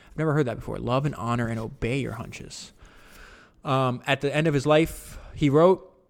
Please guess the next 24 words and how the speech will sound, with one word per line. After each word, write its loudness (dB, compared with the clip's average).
"Looking 6
back 4
over 2
our 4
greatest 0
achievements, -2
I -6
recall 2
that 0
f-, -18
that 2
few 6
of 8
them 2
were 0
generated 2
in -2
an -4
atmosphere 0
of -2
sweetness, -4
light, 0
and -6
enthusiasm, -4